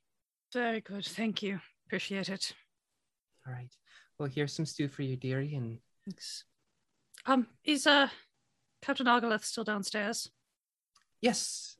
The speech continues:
Speaker 2: Uh, she has woken, uh, Trovis, and they seem to be speaking.
Speaker 1: Ah, of course. Just checking. That's all. Thank you.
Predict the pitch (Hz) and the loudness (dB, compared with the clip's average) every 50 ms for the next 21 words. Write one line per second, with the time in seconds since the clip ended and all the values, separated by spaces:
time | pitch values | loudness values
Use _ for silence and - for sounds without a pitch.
0 | - 131 131 123 123 120 117 107 - - _ _ _ _ _ _ _ _ - - | -2 2 2 4 4 2 2 -2 -4 -8 _ _ _ _ _ _ _ _ -10 -4
1 | - 139 139 131 117 - - - 139 131 127 - 135 123 120 113 113 110 107 101 | -2 0 0 0 -2 -4 -6 -4 -4 -2 -2 -2 -2 -2 -2 0 0 0 0 0
2 | 95 101 107 - _ - - 151 135 120 117 107 - 107 101 104 101 95 - - | 0 -2 -6 -10 _ -6 -2 -2 0 0 -2 -4 -4 -6 -8 -8 -8 -8 -10 -10
3 | 120 117 104 - - 104 101 - _ _ _ _ _ _ _ - - - 127 - | -10 -10 -10 -10 -12 -14 -14 -16 _ _ _ _ _ _ _ -14 -6 -4 -4 -4
4 | - - - - _ _ _ _ _ _ _ _ _ _ _ _ _ - - - | -4 -10 -14 -18 _ _ _ _ _ _ _ _ _ _ _ _ _ -10 -8 -8
5 | - - - _ _ - - - 185 - - - - - _ _ _ _ _ _ | -8 -8 -12 _ _ -14 -10 -10 -8 -6 -6 -8 -8 -10 _ _ _ _ _ _
6 | _ _ _ - - 214 - - - - _ _ _ _ _ _ _ _ _ - | _ _ _ -6 -2 -2 0 0 -2 -6 _ _ _ _ _ _ _ _ _ -4
7 | - 196 - 208 196 160 - - _ _ - 190 - 190 180 - - _ _ _ | -2 -2 -2 -4 -6 -6 -8 -14 _ _ -14 -8 -4 -4 -4 -4 -6 _ _ _
8 | _ _ _ 240 226 226 - 196 | _ _ _ 2 2 4 2 -2